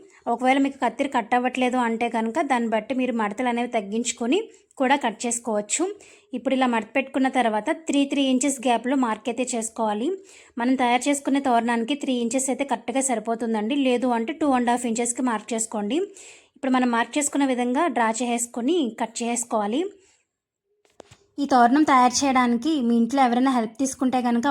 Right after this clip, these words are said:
ఒక రోజులోనే ఈజీగా తయారు చేసేయచ్చండి. లేదు అంటే ఒక రెండు మూడు రోజులు టైమ్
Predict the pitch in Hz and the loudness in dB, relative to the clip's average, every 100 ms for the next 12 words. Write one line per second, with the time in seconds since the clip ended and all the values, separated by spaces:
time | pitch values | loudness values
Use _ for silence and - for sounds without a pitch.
0 | 240 233 240 247 247 269 262 220 247 254 | 2 2 2 2 0 0 0 -2 0 0
1 | 240 226 233 240 247 233 233 220 214 311 | 0 -2 -2 -2 -2 -4 -2 -2 -2 -2
2 | 403 - - - 254 247 254 302 277 254 | -4 -14 -20 -10 -2 2 2 4 4 2
3 | 330 302 269 240 233 233 220 233 269 277 | 2 0 0 0 2 2 2 0 0 0
4 | 233 | 0